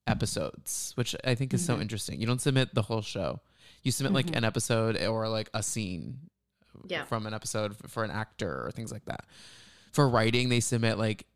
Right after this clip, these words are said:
Speaker 1: "This is the best written episode, so this is the one." Um, so I would assume they would submit that last episode, but, you know, I'm like, I don't know. It, the show became good because of what happened off the show,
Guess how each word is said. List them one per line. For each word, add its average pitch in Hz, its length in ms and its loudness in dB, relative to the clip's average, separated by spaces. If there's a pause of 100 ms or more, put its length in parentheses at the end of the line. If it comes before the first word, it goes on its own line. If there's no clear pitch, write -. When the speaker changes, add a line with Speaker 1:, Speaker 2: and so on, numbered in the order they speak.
(120)
Speaker 1:
"This 120 420 -2
is 107 240 -2
the 113 100 2
best 104 260 2
written 101 240 -2
episode, - 560 -8
so - 120 -10
this 107 260 -8
is 117 100 -8
the 113 80 -8
one." 73 360 -8 (340)
Um, 110 380 -2 (1040)
so 208 140 -2
I 220 80 4
would 208 300 0
assume 262 280 0
they 330 80 2
would 277 100 0
submit 180 160 2
that 151 120 4
last 127 180 4
episode, 135 400 -2
but, 131 280 4 (280)
you 147 140 0
know, 151 260 0 (500)
I'm 147 120 -2
like, 156 300 0 (360)
I 151 80 0
don't 165 120 0
know. 110 180 2
It, 147 240 -2 (880)
the 147 100 6
show 160 380 6
became 143 400 4
good 120 200 4
because 120 220 4
of 113 60 0
what 113 100 4
happened 110 260 4 (140)
off 107 340 2
the - 80 -2
show, 87 560 4